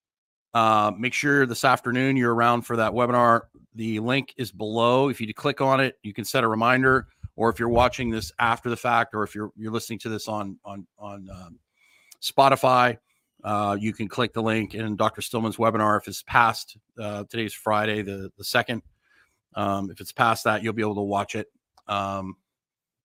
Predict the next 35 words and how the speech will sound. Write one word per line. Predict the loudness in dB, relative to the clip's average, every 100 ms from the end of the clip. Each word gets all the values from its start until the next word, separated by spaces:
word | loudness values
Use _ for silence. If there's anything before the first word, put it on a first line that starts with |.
| _
and | -2 2
then, | 2
of |
course, | 4 4 4 0
if, | -8 _
if | -6 -4
you | 0
don't | 2 2
get | 2 2
in | 2
on | 0
the |
coaching | 0 -2 -2 -4
course | 0 0 -2
with | -4
the | -4
H | -4 -4
T |
M | -2
A, | 0 0 -2
you | -8
can | -8 -6
always | -2 -2 -2
buy | -2 2 2 0 -6
the | -12
course | -8 -2 0 -2
itself. | -8 0 2 2 -2 -14 _ _ _ _ _ _ _ -6
And | -4 -4
the |
course | -2 2 2 0
itself | -8 0 4 4 2 -6
will, | -8 -2 0 2 0 -2 -10 _
um, | -2 2 2 0 -4 -12 _ _ _ _ _ _ _ _ _ _ _ _ _
will | -8
basically, | 0 0 -2 -8 -8 -4 -4 -4